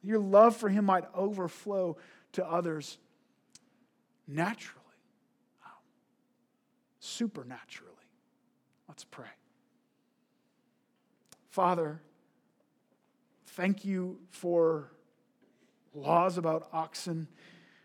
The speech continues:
and pits, because even there we see your grace. Even there we're reminded again of our guilt before you that was heavier than we could bear,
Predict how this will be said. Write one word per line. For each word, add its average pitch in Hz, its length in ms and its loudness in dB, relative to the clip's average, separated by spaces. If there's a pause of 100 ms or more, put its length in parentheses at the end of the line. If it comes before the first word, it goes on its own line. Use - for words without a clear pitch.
(120)
and 156 160 -12
pits, - 500 -14 (1300)
because 156 300 -10
even 185 400 -2
there 151 240 -4
we 147 100 -10
see - 280 -6
your 147 160 -8
grace. - 600 -14 (360)
Even 196 320 0
there 190 280 4
we're 196 140 -2
reminded 175 720 -2
again 160 360 -14 (2500)
of 175 140 -6
our 190 120 8
guilt 196 380 6
before 220 380 2
you 202 240 4
that 202 180 4
was 185 220 0
heavier 208 520 4
than 180 220 -2
we 190 140 0
could 180 260 -4
bear, 185 380 2